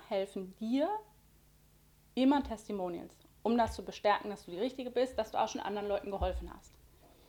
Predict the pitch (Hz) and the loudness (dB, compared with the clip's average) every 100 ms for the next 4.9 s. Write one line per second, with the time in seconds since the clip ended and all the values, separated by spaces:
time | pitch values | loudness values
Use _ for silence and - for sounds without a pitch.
0 | - - - - 180 220 247 247 254 285 | -20 -20 -20 -6 6 8 8 6 4 0
1 | - - 247 247 247 - 220 208 208 208 | -2 -2 0 2 4 2 2 2 4 2
2 | 226 208 208 - - - - - - - | -2 -2 -4 -6 -20 -20 -20 -20 -14 0
3 | 185 202 - - 254 247 - - 196 - | 2 2 0 -6 -4 -4 -2 0 0 -2
4 | 208 196 185 185 - - 156 - | -4 -2 0 0 0 -4 -4 -6